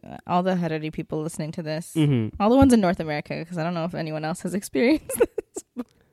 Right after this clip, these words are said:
Speaker 1: but, like, you know, when you have, like, Atam at the wedding,
Speaker 2: Yeah.
Speaker 1: and he really caters to the younger audience.
Speaker 2: Yeah.
Speaker 1: So he himself gets into the crowd and sings. Don't you remember, like,
Speaker 2: Yeah.
Speaker 1: my brother's wedding?
Speaker 2: Oh, yeah, but I feel like now with covid and everything, 'cause the
Speaker 1: Okay,
Speaker 2: numbers
Speaker 1: yeah.
Speaker 2: are smaller as
Speaker 1: Yeah,
Speaker 2: well.
Speaker 1: yeah.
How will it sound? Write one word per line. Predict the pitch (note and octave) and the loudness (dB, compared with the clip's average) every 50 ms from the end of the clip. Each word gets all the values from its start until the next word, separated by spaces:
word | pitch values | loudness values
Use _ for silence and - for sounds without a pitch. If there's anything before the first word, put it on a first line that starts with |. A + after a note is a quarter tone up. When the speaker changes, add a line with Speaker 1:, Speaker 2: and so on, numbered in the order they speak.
| - - - - G#5+ - - - E5+ D#5 C5+ G#4 F4 _ - | -18 -12 -8 -6 -4 -4 -6 -6 -8 -8 -10 -10 -12 _ -4
Speaker 1:
but, | A3+ F#3 F3 E3+ | 0 2 2 4
like, | E3+ E3+ E3+ E3 E3 - - | 4 4 2 2 0 -4 -6
you | F#3+ F3 | -4 -2
know, | F3 G#3 | 0 0
when | B3 A#3+ | 2 4
you | A3+ | 4
have, | A3+ G#3+ | 4 6
like, | F#3+ F3 - - | 4 2 0 0
Atam | - E3 E3+ - G3+ F#3+ | -2 -2 0 0 -2 0
at | F3+ F3 - | 0 0 0
the | F#3 F3 | 0 2
wedding, | E3+ E3 E3 F3 E3+ F3 F3+ | 2 2 2 0 0 0 0
Speaker 2:
Yeah. | F#3+ F3 D3+ C3+ A#2+ A2+ A2+ A#2+ B2 | 4 6 6 6 6 4 0 -2 -2
Speaker 1:
and | - F#3+ G3+ | 0 2 2
he | G#3+ G3+ | 2 2
really | G#3 A#3+ B3+ A#3 | 2 2 0 0
caters | - - F3 F3 F3 F3 E3+ E3 E3 - | -2 0 0 2 2 4 2 2 0 -2
to | - - - D#3+ | -6 -2 0 0
the | D#3+ | 0
younger | D#3 D#3+ D#3 D#3 D3+ D3+ D3+ | 2 0 -2 -2 -2 0 0
audience. | D#3 D#3 - D#3 D#3 - - D3+ | 0 0 -2 -2 -4 -2 2 4
Speaker 2:
Yeah. | D3 C#3 B2+ A2 G#2 A2 A#2+ - _ | 6 6 6 4 2 -2 -6 -12 _
Speaker 1:
So | - - F3+ | 0 0 0
he | - - A3 A3+ A3 G3+ F3+ F3 - _ _ _ _ _ _ - | 2 2 0 2 2 0 0 -2 -6 _ _ _ _ _ _ -4
himself | - F3+ F3 - F#3 E3 F3 F3+ F#3 | -4 -2 0 2 2 2 2 2 2
gets | F3 F3 F3+ - - | 2 2 0 0 -2
into | - F3+ F3+ G3 - F3+ | -4 -2 -2 0 2 2
the | D#3+ - | 0 2
crowd | - - D#3+ D3+ D3+ D3+ D#3 | 2 2 2 2 2 0 -2
and | D3+ E3+ | -4 -6
sings. | - - D#3+ D#3 D#3 D#3 E3 - - _ _ _ _ _ _ _ _ _ _ _ - | -6 -6 -8 -8 -8 -10 -12 -14 -20 _ _ _ _ _ _ _ _ _ _ _ -8
Don't | - D#4 - | -6 -4 -2
you | - | 0
remember, | F4+ F4+ F4 F4 E4 D#4+ | 0 2 4 4 4 6
like, | D4 B3 G3 F#3 | 6 6 8 8
Speaker 2:
Yeah. | F3 C#3+ A#2+ A2+ A2+ | 8 8 8 8 6
Speaker 1:
my | F#3+ F#3 | 4 4
brother's | F3+ E3+ D#3+ D3+ D#3 F3 F#3 | 4 2 2 2 2 0 0
wedding? | F#3 F#3+ G3 G#3+ A3+ B3+ C#4+ - _ _ _ _ _ _ _ _ _ _ _ _ _ _ - | -2 -2 -2 -2 -2 -4 -6 -8 _ _ _ _ _ _ _ _ _ _ _ _ _ _ 6
Speaker 2:
Oh, | F3 | 8
yeah, | E3 D#3 D3 C#3+ | 10 10 10 10
but | D3+ D3+ | 8 8
I | D#3+ | 6
feel | - - G#3+ G#3+ | 6 6 6 8
like | G3+ G3 F3+ E3 - D3+ | 8 8 6 6 4 2
now | B2+ B2+ B2+ B2+ | 4 4 6 6
with | B2+ B2+ - | 4 4 2
covid | - - B2+ B2 B2+ | 4 6 8 8 8
and | C3 C3 C3 | 8 6 4
everything, | C3+ C3 C#3 - D3 C#3+ C3+ | 2 2 0 0 0 0 2
'cause | - B2+ A2+ | 2 2 4
the | A2+ A2+ | 4 4
Speaker 1:
Okay, | A2 | 4
Speaker 2:
numbers | A2 - - C3+ C3 A#2+ | 6 6 8 8 8 6
Speaker 1:
yeah. | B2+ | 6
Speaker 2:
are | A#2+ | 2
smaller | - - B2 A#2+ A#2 A#2+ B2 B2 | 2 2 2 4 6 6 6 6
as | A#2 A2 | 6 4
Speaker 1:
Yeah, | A2 A2 | 4 2
Speaker 2:
well. | A2 A#2 C#3 E3 | 4 4 4 4
Speaker 1:
yeah. | F#3 - - | 2 0 -4